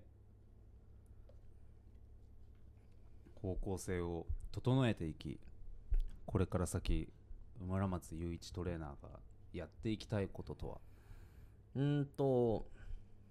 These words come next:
Speaker 2: 最近ちょっと変わったんですよ。
Speaker 1: お。
Speaker 2: 元々やりたいことがあって、まあ、なんか、結局、知識、な-、体のことを知らないがゆえに、えーと、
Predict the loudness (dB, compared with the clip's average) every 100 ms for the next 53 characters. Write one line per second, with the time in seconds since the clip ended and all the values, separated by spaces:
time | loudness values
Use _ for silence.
0 | -20 -20 -20 -20 -20 -20 -20 -20 -16 2
1 | 4 4 2 0 0 -4 -2 -2 -6 -8
2 | -12 -16 -2 0 0 -2 -6 0 0 0
3 | -6 -10 -14 2 4 4 4 2 4 4
4 | 2 2 0 0 -4 -18 -18 -4 0 2
5 | 4 4 4 0 0 -2 -4 -12 -16 -16
6 | -14 -14 -14 -14 -14 -14 -14 -16 -16 -16
7 | -16 -16 -12 -6 -2 -2 0 2 2 2
8 | 0 0 -4 -12 -14 -4 -2 -2 -4 -2
9 | -4 -6 -10 -14 -12 -4 0 4 4 4
10 | 2 0 4 4 6 4 2 2 2 4
11 | 4 4 4 2 -2 -4 -10 -14 -10 -4
12 | -2 0 0 0 0 -2